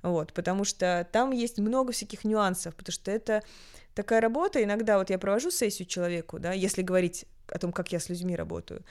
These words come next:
И, допустим, я чувствую, что у него тут чё-то в ноге. Ну, или он сам говорит: «Ой, у меня что-то там в ноге закрутилось». И мы начинаем туда, туда смотреть. Опять же, возвращаем внимание в тело. Что это? Что это за те-, за штука? Иногда это связано, это ощущение в теле нам,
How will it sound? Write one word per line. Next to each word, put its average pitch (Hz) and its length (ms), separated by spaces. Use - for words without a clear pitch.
И, 269 100
допустим, 254 420
я 202 140
чувствую, 202 440
что 170 360
у - 140
него 202 240
тут 262 160
чё-то 202 240
в 170 60
ноге. 160 380
Ну, 226 120
или 214 160
он 202 100
сам 175 180
говорит: 160 240
«Ой, 302 200
у - 20
меня 190 160
что-то - 240
там 175 160
в 190 40
ноге 190 340
закрутилось». 196 720
И - 20
мы 311 120
начинаем 277 340
туда, 220 180
туда 240 280
смотреть. 202 480
Опять 180 180
же, 165 60
возвращаем 170 420
внимание 180 340
в - 60
тело. - 340
Что 247 340
это? - 280
Что - 200
это 240 140
за 202 140
те-, 180 360
за 185 160
штука? 214 400
Иногда 226 480
это 233 240
связано, 226 420
это 190 200
ощущение 208 300
в - 80
теле 285 380
нам, 226 320